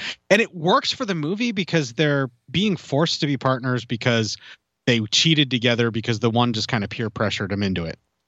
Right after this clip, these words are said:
You know? So, like, I, like, that kinda stuff works.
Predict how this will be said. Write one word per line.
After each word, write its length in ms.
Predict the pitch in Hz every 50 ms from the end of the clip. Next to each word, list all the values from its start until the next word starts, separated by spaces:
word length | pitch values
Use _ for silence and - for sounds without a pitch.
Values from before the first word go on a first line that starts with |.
| _ _ _ -
You 100 | - 110
know? 160 | 101 101 98 101
So, 160 | - - 151
like, 160 | 147 139 -
I, 100 | - 175
like, 180 | 175 196 185 _
that 180 | - 226 226 -
kinda 240 | - 208 202 180 151
stuff 400 | - - - 139 - 113 - -
works. 500 | 101 110 107 92 92 - - - -